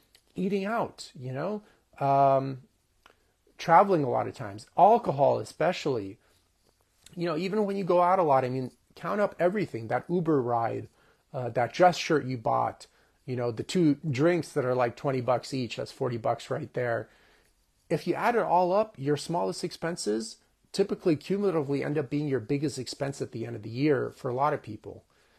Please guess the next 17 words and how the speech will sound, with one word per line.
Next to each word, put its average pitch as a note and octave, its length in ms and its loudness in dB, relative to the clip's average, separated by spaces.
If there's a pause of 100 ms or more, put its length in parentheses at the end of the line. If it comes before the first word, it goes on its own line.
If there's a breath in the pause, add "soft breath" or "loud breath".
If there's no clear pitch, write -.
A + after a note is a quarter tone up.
(340 soft breath)
okay? F3+ 280 -2 (1000 soft breath)
And, D#3 460 2
um, C#3 540 6 (340)
and F3+ 120 -4
for A3+ 120 -2
what? A#3 340 0 (960)
It, - 180 -2
it F#3 240 -6
literally G3+ 480 2
adds D3 260 -2
no D#3+ 180 2
value E3 380 2
to - 180 -6
your C3 120 2
life, D3 380 2
but A#2 120 -2
now C#3+ 260 -4